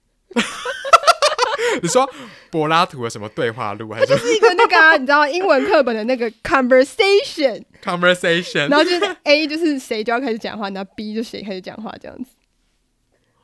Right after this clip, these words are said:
Speaker 2: 所以我觉得看完之后，就会让我觉得开始思索说，是不是其实每一段的感情最终都会走向这样的结果？当然我不觉得所有，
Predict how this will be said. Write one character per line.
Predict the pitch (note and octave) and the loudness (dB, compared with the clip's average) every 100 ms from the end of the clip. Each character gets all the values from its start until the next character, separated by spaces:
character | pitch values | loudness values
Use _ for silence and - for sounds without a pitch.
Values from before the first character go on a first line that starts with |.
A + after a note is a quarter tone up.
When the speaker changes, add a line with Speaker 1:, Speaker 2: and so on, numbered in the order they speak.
| _ _ _ _ | _ _ _ _
Speaker 2:
所 | - G#3 | -10 -4
以 | C#4 | -4
我 | C#3+ B2 | -4 -8
觉 | F3 | -6
得 | G3+ | -8
看 | B3 G3 | -8 -8
完 | A2+ G#2+ | -8 -12
之 | C#3 | -14
后， | C#3+ D3+ | -12 -10
就 | E3 | -10
会 | E3 | -8
让 | D3+ | -10
我 | G#2+ | -10
觉 | G#2+ A2+ G#2+ | -14 -14 -10
得 | A2+ A2 G#2 _ _ _ _ _ _ _ | -10 -10 -14 _ _ _ _ _ _ _
开 | F3 F3+ | -12 -10
始 | |
思 | A2 - B2+ | -10 -12 -14
索 | B2+ - F2+ | -16 -18 -20
说， | - - - B2 A2+ A2 A#2+ _ _ - | -20 -20 -20 -16 -14 -14 -16 _ _ -14
是 | B3+ | -12
不 | F#3+ | -10
是 | A3 | -10
其 | - | -12
实 | B2+ | -12
每 | C3 A#2+ G2+ | -12 -12 -12
一 | |
段 | A2 D#3+ B2+ A2 | -12 -10 -10 -12
的 | |
感 | G#2+ G#2 G2+ | -14 -14 -16
情 | - G#2+ F#2+ F#2+ G#2 _ _ _ _ | -18 -18 -20 -20 -20 _ _ _ _
最 | G3+ B2 | -10 -8
终 | - A#2 | -10 -16
都 | A#2 | -14
会 | A2+ | -14
走 | - G2+ | -14 -18
向 | A2 | -18
这 | G#2 | -16
样 | G2+ | -18
的 | |
结 | G2+ - F2 _ | -20 -20 -20 _
果？ | _ C#2+ _ _ _ _ _ _ _ _ - | _ -20 _ _ _ _ _ _ _ _ -6
当 | A#3 | -4
然 | B3+ | -2
我 | A#2 | -4
不 | - F#3 | -8 -10
觉 | A#2 | -8
得 | A2+ | -10
所 | A2 - A#2 G#2 G#2+ | -12 -14 -10 -8 -8
有， | B2 A#2 A2+ | -8 -10 -12